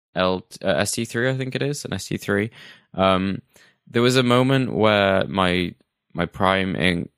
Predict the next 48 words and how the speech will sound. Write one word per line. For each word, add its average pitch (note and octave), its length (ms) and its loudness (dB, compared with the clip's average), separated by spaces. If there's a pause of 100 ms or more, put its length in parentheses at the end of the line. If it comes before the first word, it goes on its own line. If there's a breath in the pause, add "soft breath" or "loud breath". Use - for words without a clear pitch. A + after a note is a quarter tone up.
(200)
uh, E2+ 280 4
was F2 160 -2
being F2 340 0
terrible, F2 580 0
and E2+ 420 0
so G2+ 120 2
I F#2+ 100 4
ended F#2 260 0
up E2+ 80 -4
just, F2+ 160 -8
like, - 160 -2
picking F#2+ 320 -4
up - 180 -4
the F2+ 320 -2 (120)
Sharpo F2 540 2 (300 soft breath)
and F2 140 -2
using F2+ 240 -2
that F2+ 160 0
for F#2+ 100 -6
a G#2 40 0
while. A#2+ 300 2 (600 loud breath)
And A#2 340 -2
I B2 120 2
did C#3+ 180 2
enjoy C3 300 4
it. C#3+ 220 4
It's, - 320 2
it's, - 280 -2
the A2 180 -6
D B2+ 220 2
ones A#2 340 2
are G2+ 60 -4
definitely G2+ 320 -4
sharper, G2+ 600 0 (220)
like, - 520 -2
uh, F2+ 80 -2
which G2 180 -2
isn't G2+ 240 -4
actually F2 260 -4
a - 40 -10
good G2 160 -2
thing. G#2+ 240 -2
I G#2+ 80 0
d-, - 80 -2
I F2 100 0
don't F#2+ 200 -2
like F#2 260 -2
it F#2+ 220 -4